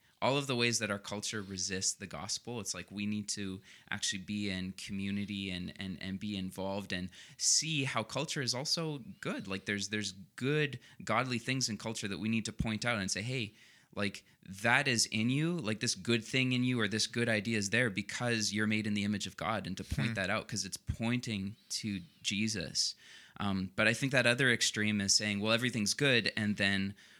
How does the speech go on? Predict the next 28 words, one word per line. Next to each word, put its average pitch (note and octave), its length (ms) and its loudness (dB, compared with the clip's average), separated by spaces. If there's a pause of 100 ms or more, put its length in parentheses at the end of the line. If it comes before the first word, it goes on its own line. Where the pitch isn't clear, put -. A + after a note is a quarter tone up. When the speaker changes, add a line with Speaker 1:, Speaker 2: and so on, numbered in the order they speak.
(140)
Speaker 1:
we G#2+ 220 2
start F#2 260 4
to G2 60 -4
get F#2+ 180 -2
shaped - 240 2
by F2 140 -2
the E2 100 -6
culture, E2+ 540 -6 (420)
um, F2+ 280 -2 (120)
in, F#2 240 2 (100)
in G#2+ 180 2
the G2 80 0
church G2 360 2
in F#2+ 100 0
a F#2 40 -2
way F#2+ 180 0
that F#2 220 -4
maybe F#2 440 -4 (200)
starts - 300 -2
pulling G#2+ 520 -2
us G2 240 2
into G2 360 0
some F2 280 2
unbiblical F2+ 580 -6
ways E2+ 560 -2
and F#2 300 -4
unbiblical F2+ 420 -8
worldviews. E2+ 600 -10